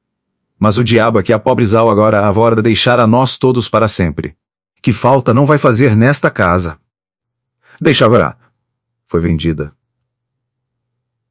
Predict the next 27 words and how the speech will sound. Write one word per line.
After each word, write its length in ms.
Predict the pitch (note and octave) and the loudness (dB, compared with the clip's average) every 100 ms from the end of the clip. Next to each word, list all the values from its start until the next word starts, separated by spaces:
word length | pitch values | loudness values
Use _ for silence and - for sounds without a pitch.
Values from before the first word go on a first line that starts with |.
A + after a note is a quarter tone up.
| _ _ _ | _ _ _
Alega-, 520 | F#2+ A#2 B2 F#2+ - _ _ _ _ _ - | 0 2 2 0 -2 _ _ _ _ _ -6
alega-, 480 | F#2 A2 A2 C3+ - _ _ _ _ _ _ - - | -2 2 2 -2 -6 _ _ _ _ _ _ -20 -4
quá. 560 | A2 G#2 G#2 - - _ _ _ _ _ _ _ _ _ _ _ _ _ _ _ _ _ | 0 2 0 -4 -12 _ _ _ _ _ _ _ _ _ _ _ _ _ _ _ _ _
Que 140 | - D2+ | -12 -8
abelhuda. 760 | D#2+ G2+ C#3 A#2 E2 D#2 D2 _ _ - | -2 0 2 0 -2 -8 -14 _ _ -6
Espera, 320 | - D#3+ D3 | -2 0 0
rogue 300 | A2+ D3 E3 | 2 2 2
um 140 | C3+ | 0
pouco, 520 | A#2 C#3+ C3+ G2+ - | 0 -2 0 -4 -6
que 220 | C#2+ D3+ C3 | -6 0 2
hoje 220 | C3+ B2 | 2 2
mesmo 320 | B2+ C3+ D3 | 0 0 0
talvez 320 | B2 G#2+ A#2 | 0 0 0
você 260 | B2 A#2+ A2+ | 0 0 0
venha 300 | F#2 G#2+ G#2+ | 0 2 2
a 20 | |
saber 400 | - G2 G2+ G2+ | 0 0 -2 -4
tudo. 420 | - F2+ D2+ C#2+ _ _ _ _ _ _ _ | -4 -6 -6 -14 _ _ _ _ _ _ _
Ora, 160 | F3+ F3+ | -2 0
ponha-se 340 | F#3 F#3+ F3+ | 0 0 0
com 120 | E3 | 0
misterios. 720 | D#3 C#3+ E3+ B2+ A2+ G#2+ - - _ _ _ | 0 0 0 2 2 0 -2 -8 _ _ _
Então 280 | G#2+ F#2+ C#3 | -4 0 0
o 60 | B2 | 2
que 100 | A#2+ | 0
você 260 | A2+ B2+ | 0 0
sabe, 500 | A#2 A2+ G#2 G#2+ F#2+ | 0 2 0 0 -6